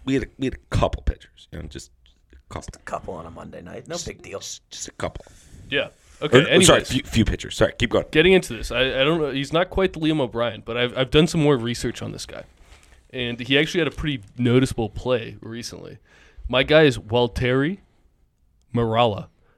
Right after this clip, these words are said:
Speaker 3: fourth liner for the Tampa Bay Lightning.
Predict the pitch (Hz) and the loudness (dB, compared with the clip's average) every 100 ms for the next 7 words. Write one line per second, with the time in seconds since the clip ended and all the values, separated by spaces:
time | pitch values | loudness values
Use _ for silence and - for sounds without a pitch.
0 | _ _ - 143 156 147 139 160 185 - | _ _ 2 4 6 6 6 6 0 -8
1 | _ - 117 110 127 123 135 127 123 104 | _ -6 -6 -4 -2 -4 0 0 2 0
2 | 110 104 | -4 -8